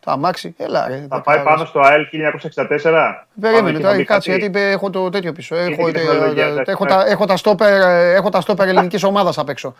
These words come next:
Speaker 1: Μη λέμε ονόματα, γιατί θα, θα στενοχωρηθεί ο Μιχάλης. Λοιπόν, μισό λεπτό. Αυτή το έπαιρνε να το πανώ.
Speaker 2: Α, ο.
Speaker 1: Αυτό είναι το πανώ. Βάλε το πανώ εδώ να γίνει χαμός. Αυτό είναι το πανώ.
Speaker 2: Μάλιστα.
Speaker 1: Αυτό είναι το πανώ.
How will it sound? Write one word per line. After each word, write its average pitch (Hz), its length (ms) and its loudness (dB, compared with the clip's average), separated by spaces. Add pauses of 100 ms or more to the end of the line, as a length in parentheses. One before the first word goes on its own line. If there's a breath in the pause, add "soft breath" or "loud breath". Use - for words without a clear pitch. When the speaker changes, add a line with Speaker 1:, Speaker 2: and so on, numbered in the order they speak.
(180)
Speaker 1:
Μη 196 120 -2
λέμε 185 220 2
ονόματα, 190 340 -2
γιατί 175 140 -6
θα, 175 240 -2 (240)
θα - 100 -20
στενοχωρηθεί 170 440 -4
ο - 20 0
Μιχάλης. 165 400 -2
Λοιπόν, 175 260 -6
μισό 151 280 -6
λεπτό. - 280 -8 (760)
Αυτή 349 540 6
το 262 100 4
έπαιρνε 202 280 2
να 180 60 0
το 165 80 0
πανώ. 143 340 0
Speaker 2:
Α, 185 440 8
ο. 170 680 4 (160)
Speaker 1:
Αυτό 330 180 6
είναι 359 100 8
το 330 120 8
πανώ. 339 260 8
Βάλε 339 400 8
το 294 120 8
πανώ 320 300 8 (180)
εδώ 294 160 10
να 294 140 6
γίνει 277 220 4
χαμός. 254 640 6 (460)
Αυτό 311 380 6
είναι 311 80 4
το 269 100 6
πανώ. 233 480 4 (680)
Speaker 2:
Μάλιστα. 120 300 -16 (220)
Speaker 1:
Αυτό 269 340 4
είναι 277 80 4
το 247 100 6
πανώ. 196 420 2